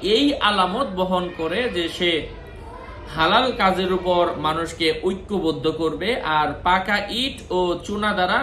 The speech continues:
কোনো কিছু নির্মাণ করতে দেখা সে যে জিনিসের নিচে আগুন জ্বালানো হয়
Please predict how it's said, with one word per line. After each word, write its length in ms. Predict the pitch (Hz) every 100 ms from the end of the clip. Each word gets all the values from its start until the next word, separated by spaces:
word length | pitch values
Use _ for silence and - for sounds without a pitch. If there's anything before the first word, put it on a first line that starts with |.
| 254
কোনো 180 | 180 180
কিছু 240 | 180 175 180
নির্মাণ 440 | 156 190 220 269 269 254
করতে 260 | 254 -
দেখা 300 | 226 208 214 269 - - - - - - - -
সে 220 | - 185 175 139
যে 180 | 135 226 277
জিনিসের 480 | 269 262 262 269 269
নিচে 320 | 233 226 226 233 226
আগুন 300 | 196 190 262 285
জ্বালানো 380 | 208 185 180 160
হয় 340 | 143 160 208